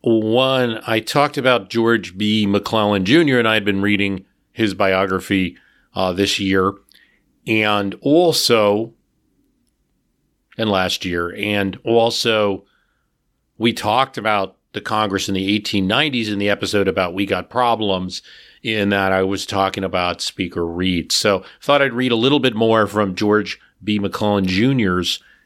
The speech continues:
book about just, you know, what it's like to be a congressman, what it was like in the eighteen nineties. McClellan, you'll remember, he's the son of the Union general,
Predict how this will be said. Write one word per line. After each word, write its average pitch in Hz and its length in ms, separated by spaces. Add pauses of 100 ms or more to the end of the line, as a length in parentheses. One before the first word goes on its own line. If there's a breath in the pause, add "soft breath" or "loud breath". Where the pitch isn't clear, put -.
(280 soft breath)
book 98 380
about 95 320
just, - 260
you 170 60
know, 151 100
what 110 200
it's 123 180
like 110 260
to 104 100
be 113 280
a 110 220
congressman, 98 920 (300 loud breath)
what 98 140
it 107 40
was 98 200
like 95 460
in 95 220
the 92 340 (500)
eighteen 110 520
nineties. 95 680 (3250)
McClellan, 139 560
you'll 117 100
remember, 123 320
he's 104 100
the 101 80
son 131 260
of 135 60
the 120 80
Union 110 360
general, 95 580